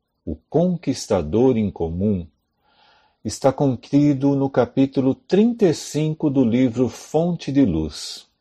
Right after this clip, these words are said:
psicografado por Divaldo Franco, de autoria de nossa querida mentora, Joana de Ângeles.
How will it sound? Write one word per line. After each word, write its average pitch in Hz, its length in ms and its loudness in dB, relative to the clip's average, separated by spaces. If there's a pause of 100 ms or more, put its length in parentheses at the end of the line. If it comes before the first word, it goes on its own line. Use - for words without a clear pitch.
(920)
psicografado 92 1040 0
por 90 220 -4
Divaldo 87 500 0
Franco, 160 720 -2 (720)
de 107 140 4
autoria 135 680 4
de 123 140 -2
nossa 123 280 -4
querida 135 380 0
mentora, 117 840 0 (520)
Joana 104 580 2
de 101 220 0
Ângeles. 82 800 -8